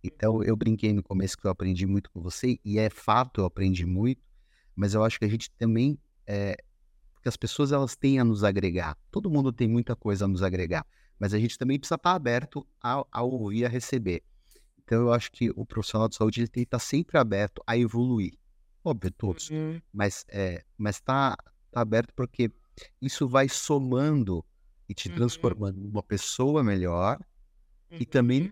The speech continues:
Speaker 1: profissional melhor. Então, hoje eu tenho certeza que eu sou uma pessoa e um profissional melhor depois que eu aprendi com você. Mas também
Speaker 2: Ah.
Speaker 1: tenho a, a segurança de, de saber que eu me abri pra ouvir, e isso
Speaker 2: Uhum.
Speaker 1: é o bacana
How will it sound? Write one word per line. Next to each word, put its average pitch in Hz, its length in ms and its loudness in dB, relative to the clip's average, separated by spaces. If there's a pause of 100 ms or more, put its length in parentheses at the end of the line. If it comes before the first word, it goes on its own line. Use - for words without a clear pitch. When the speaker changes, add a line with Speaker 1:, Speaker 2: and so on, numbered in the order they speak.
Speaker 1:
profissional 131 420 -2
melhor. 120 280 2
Então, 113 180 -4
hoje 135 180 0
eu 143 40 -2
tenho 127 220 -4
certeza 151 440 -2
que - 160 -18
eu - 60 -8
sou - 200 -4
uma 110 100 -2
pessoa 175 580 0
e 185 40 4
um 175 80 0
profissional 123 520 0
melhor 110 340 2
depois 120 340 -6
que - 100 -6
eu 123 40 4
aprendi 120 440 -2
com 120 140 -8
você. 117 360 -6 (600)
Mas 160 180 0
também 143 260 0
Speaker 2:
Ah. 139 60 -12 (100)
Speaker 1:
tenho 135 260 0
a, 127 300 2 (760)
a 107 360 -6
segurança 127 640 0
de, - 240 -8
de 120 120 -12
saber 143 320 0
que - 140 -2
eu 170 220 -2
me 151 160 0
abri 180 520 2
pra 143 260 0
ouvir, 123 760 -4 (540)
e 170 200 2
isso - 200 -4
Speaker 2:
Uhum. 165 440 -2 (220)
Speaker 1:
é 127 60 -4
o 127 60 0
bacana 117 680 0